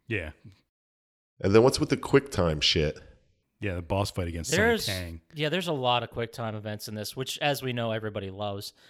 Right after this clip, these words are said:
Speaker 3: And they didn't even make
Speaker 2: <laughs>
Speaker 3: fun of 'em. Like, this was the time to be meta and make fun of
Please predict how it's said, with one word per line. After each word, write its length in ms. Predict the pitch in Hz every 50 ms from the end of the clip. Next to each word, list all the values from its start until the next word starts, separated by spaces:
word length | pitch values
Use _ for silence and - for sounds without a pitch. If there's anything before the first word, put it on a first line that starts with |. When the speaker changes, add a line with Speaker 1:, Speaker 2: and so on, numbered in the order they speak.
| -
Speaker 3:
And 100 | - 170 214
they 60 | 240
didn't 160 | 240 277 302
even 160 | 320 285 269
make 140 | 262 254 214
Speaker 2:
<laughs> 20 | -
Speaker 3:
fun 360 | - - - - 185 233 302
of 100 | 320 -
'em. 180 | 117 95 - - - -
Like, 360 | 160 165 165 156 - - - _ _ _ _ _ _ _ _ _ _ _ -
this 220 | 165 262 - -
was 180 | 311 320 233 -
the 100 | 233 208
time 340 | - 196 202 208 214 208
to 80 | 190 165
be 160 | 135 165 170
meta 380 | 151 131 139 147 143 127 110 110
and 160 | 120 117 120
make 160 | 120 127 120 -
fun 220 | - 139 127 120
of 180 | 113 104 101